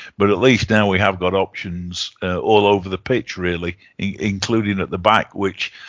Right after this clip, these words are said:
last year was decimated for, for long periods towards the end of the season. So, yeah, I think, uh, overall disappointed, obviously, from where we were just after Christmas, post Chelsea. I think we were all thinking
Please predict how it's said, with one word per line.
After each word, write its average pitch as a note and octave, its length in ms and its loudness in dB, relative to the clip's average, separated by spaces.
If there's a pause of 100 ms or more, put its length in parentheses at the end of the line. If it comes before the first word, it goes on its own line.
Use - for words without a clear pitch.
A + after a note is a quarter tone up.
(140)
last A2 280 2
year G2 180 -2
was F#2+ 180 -6
decimated F#2 880 -4
for, F2+ 300 -8
for F#2+ 180 -10
long F#2 260 -4
periods F2+ 400 -2
towards G2 340 -4
the F#2+ 120 -2
end G2 160 -2
of E2+ 80 -8
the F2 100 -4
season. F2+ 520 -4
So, G#2 400 4 (640)
yeah, C#3+ 340 8
I C3 40 2
think, C3+ 480 -4
uh, A#2 260 6 (960)
overall D3+ 500 2
disappointed, C#3+ 840 -4
obviously, B2+ 440 -2
from B2 240 -10
where B2 220 4
we A#2 120 -4
were A#2+ 460 4 (140)
just - 240 -8
after A2 240 -4
Christmas, B2 560 -6
post A#2+ 380 0
Chelsea. A#2+ 460 0
I A2 40 -2
think A#2 180 -6
we A2+ 100 -6
were A2 100 0
all A#2 180 -2
thinking A2+ 500 0